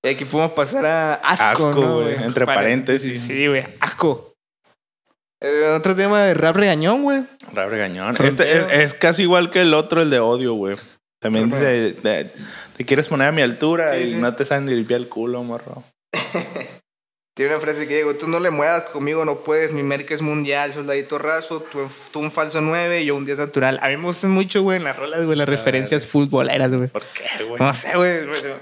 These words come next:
Speaker 1: Bueno, son bien usadas, güey.
Speaker 2: Bueno.
Speaker 1: O sea, se me hacen bien chilas, güey. No sé, a mí sí me gustan, güey. Encontrarme ahí como
Speaker 2: A mí no, porque no me gusta el fútbol, güey.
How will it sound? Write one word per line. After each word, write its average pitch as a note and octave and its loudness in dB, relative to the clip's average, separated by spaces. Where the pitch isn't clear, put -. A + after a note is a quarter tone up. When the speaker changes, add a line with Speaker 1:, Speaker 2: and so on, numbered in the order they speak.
Speaker 1:
Bueno, F#3 2
son G3 0
bien A#3+ 2
usadas, F#3+ 4
güey. B2 2
Speaker 2:
Bueno. G2 -8
Speaker 1:
O C3+ 4
sea, C#3 2
se - -8
me D3+ 0
hacen D#3 -2
bien E3+ 0
chilas, E3+ 0
güey. C#3 -6
No B2+ -8
sé, C3 -6
a C3 4
mí C3 2
sí D#3 -6
me D3+ 2
gustan, C3 0
güey. C3 -2
Encontrarme - -4
ahí - -12
como - -8
Speaker 2:
A A2 -2
mí A2 -2
no, A2+ 0
porque A2+ -4
no G#2 0
me G#2+ 0
gusta G#2+ -4
el G2+ -6
fútbol, G2+ -8
güey. - -10